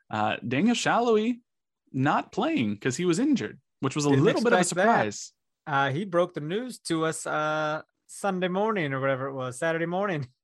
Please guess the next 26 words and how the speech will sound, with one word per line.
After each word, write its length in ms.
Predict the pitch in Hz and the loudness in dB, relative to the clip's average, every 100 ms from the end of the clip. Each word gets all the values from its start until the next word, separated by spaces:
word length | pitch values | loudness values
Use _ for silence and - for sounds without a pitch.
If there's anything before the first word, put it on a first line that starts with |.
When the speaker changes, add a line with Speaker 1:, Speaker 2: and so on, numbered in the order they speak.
| - | -4
Speaker 1:
Yeah, 220 | 117 101 - _ _ - | -2 -2 -6 _ _ -2
on 120 | 139 | 0
his 100 | 123 | 4
Instagram 520 | 123 127 127 120 131 - - | 2 2 0 0 0 -2 -2
that 100 | 127 | -2
he 80 | 127 | 0
Speaker 2:
And 60 | |
then 200 | 139 147 | 0 2
Speaker 1:
quickly 80 | 151 | 4
Speaker 2:
he 60 | 151 | 4
had 60 | 147 | 4
to 60 | 127 | 2
Speaker 1:
deleted. 140 | 165 175 | 0 -4
Speaker 2:
d-, 40 | - 139 | -10 -6
then 180 | 143 | -4
he 60 | 185 | 0
deleted 400 | 214 202 135 120 | 2 2 0 -4
it. 120 | - - _ _ _ _ _ _ - | -14 -20 _ _ _ _ _ _ -4
Speaker 1:
Yeah. 160 | 104 | -2
Speaker 2:
But 120 | 139 - | -2 -2
then 100 | 196 | -2
he 80 | |
kept 260 | 196 202 196 | 0 0 2
it 60 | 202 | 2
up 180 | 139 | 0
there 240 | 127 - | -4 -14